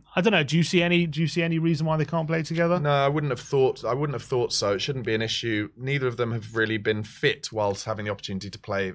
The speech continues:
Speaker 2: with each other, both coming back from injuries. So, you know, there is on paper absolutely no reason why they,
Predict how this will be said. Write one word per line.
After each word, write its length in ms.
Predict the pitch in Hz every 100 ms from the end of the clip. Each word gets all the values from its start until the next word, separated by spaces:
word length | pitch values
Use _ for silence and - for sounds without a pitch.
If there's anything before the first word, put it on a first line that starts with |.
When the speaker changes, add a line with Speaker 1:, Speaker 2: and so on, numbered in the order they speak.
| -
Speaker 2:
with 160 | 107
each 160 | 95 73
other, 140 | 98
both 220 | 98 101 -
coming 200 | 107 98
back 180 | 95
from 140 | - 104
injuries. 400 | 104 98 92 90
So, 360 | - 104 101 120 - - - - - _
you 120 | 131
know, 140 | 120 92 - - -
there 180 | 139
is 220 | 160 151 135
on 240 | 131 127
paper 360 | 143 147 143 110
absolutely 520 | 110 - 120 107 104
no 140 | 104
reason 340 | 101 104 101 98
why 160 | 92 95
they, 220 | 95